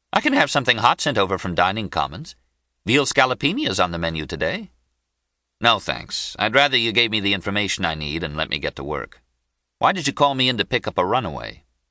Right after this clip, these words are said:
You must have a lot of runaways." "Not as many as you might think.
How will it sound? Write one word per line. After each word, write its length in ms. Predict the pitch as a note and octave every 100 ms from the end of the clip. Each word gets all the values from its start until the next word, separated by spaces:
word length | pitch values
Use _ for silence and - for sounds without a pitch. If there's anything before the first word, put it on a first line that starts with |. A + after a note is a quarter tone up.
| -
You 100 | A2+
must 160 | C#3
have 100 | B2+
a 120 | A2 D3
lot 120 | A#2
of 100 | D#2
runaways." 640 | D#2 C2+ B1+ G#1+ G1+ - _ _ _ _ _ _ _ _ _ _ _
"Not 160 | C4 E4
as 100 | E4
many 240 | E3 B2+
as 140 | F2+ E2+
you 60 |
might 200 | F2+ D2
think. 400 | - F2 - -